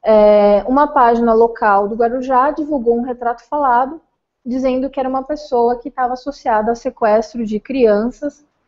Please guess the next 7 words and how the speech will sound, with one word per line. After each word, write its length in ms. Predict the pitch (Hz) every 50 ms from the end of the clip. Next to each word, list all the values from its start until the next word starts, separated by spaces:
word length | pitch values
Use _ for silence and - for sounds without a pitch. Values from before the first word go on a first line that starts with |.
| _ _ _ _ -
e 400 | 226 226 233 240 240 233 233 214
usava 580 | 214 214 - - 220 214 220 214 220 220 220 233
essas 180 | 233 - 226
crianças 560 | - - 226 214 202 208 214 208 - 226 220
em 160 | 233 220 214 214
magia 400 | 214 220 226 220 208 226 226 247
negra 800 | 254 247 214 202 208 214 226 226 214 214 208 208 208 202 202